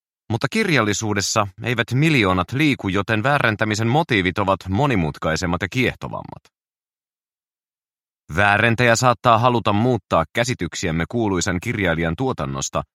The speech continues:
kynäilemällä uusia teoksia hänen nimissään. Tai ehkä hän haluaa näpäyttää kriitikoita, jotka eivät tunnista aitoa väärennöksestä.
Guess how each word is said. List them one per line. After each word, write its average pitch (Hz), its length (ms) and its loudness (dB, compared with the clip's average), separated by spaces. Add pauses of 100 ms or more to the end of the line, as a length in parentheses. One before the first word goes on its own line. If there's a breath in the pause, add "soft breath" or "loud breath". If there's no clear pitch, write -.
(240)
kynäilemällä 80 680 2
uusia 95 480 -4
teoksia 62 500 -6 (200)
hänen 82 200 0
nimissään. - 560 -6 (960)
Tai 110 240 6
ehkä 98 260 2
hän 92 140 0
haluaa 92 400 2
näpäyttää 87 760 2
kriitikoita, 90 680 -2
jotka 92 320 0
eivät 110 260 0
tunnista 95 460 0 (100)
aitoa 92 480 4
väärennöksestä. 65 920 -2